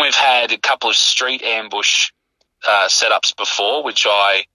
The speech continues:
I tend to always like that. I, there's something a little bit, uh,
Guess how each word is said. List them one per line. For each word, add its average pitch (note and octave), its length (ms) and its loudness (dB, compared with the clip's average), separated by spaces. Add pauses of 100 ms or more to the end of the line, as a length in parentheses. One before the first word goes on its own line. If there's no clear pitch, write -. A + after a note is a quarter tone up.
(500)
I F#2+ 60 -4
tend D#3 220 -4
to C#3 80 -2
always A2 420 2
like F#2+ 400 0
that. A#2 200 2
I, A#2 160 4
there's A#2 260 0
something B2+ 300 -2
a A2 80 -2
little A2 240 -4
bit, A2 240 -4 (200)
uh, G2 360 2